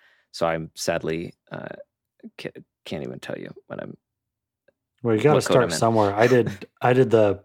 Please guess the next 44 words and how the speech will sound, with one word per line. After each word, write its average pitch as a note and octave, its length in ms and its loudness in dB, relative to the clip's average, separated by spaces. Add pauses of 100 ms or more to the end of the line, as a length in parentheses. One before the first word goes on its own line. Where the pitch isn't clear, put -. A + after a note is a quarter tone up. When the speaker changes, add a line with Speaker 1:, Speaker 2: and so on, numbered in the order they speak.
(120)
Speaker 2:
Learn A#2+ 380 0
Python. G#2+ 680 0
There's, G2+ 220 -2
like, G2 140 0
an F#2+ 240 -6
app A#2 320 0 (420)
on G#2+ 220 2
I G#2 220 2
O G2+ 140 2
S, A2 220 2
and - 80 -8
I F#2+ 60 -4
tried A#2 280 0
that A2 200 2
for G#2 160 -2
a F2+ 40 -4
couple G#2 300 -2
of F#2+ 80 0
weeks, G2 340 -2
and, F#2+ 160 -6 (840)
uh, F#2+ 280 -2
I'm F2+ 80 -8
like, G2+ 300 -2
"I F#3+ 100 0
get E3 280 2
this, G#2+ 220 0
but - 180 -4
I A#2+ 60 2
won't A2+ 240 0
be A#2 60 2
able G#2+ 160 2
to G#2 80 2
get A#2 140 0
much A2+ 280 -2
past - 380 -6
this," A2 320 0
you A2 80 -4
know, F#2+ 240 -2
uh, A#2+ 300 -8 (260)
just A#2 220 -4
the A2+ 60 0
way G#2+ 180 4
that G#2 180 0
the F#2+ 320 -4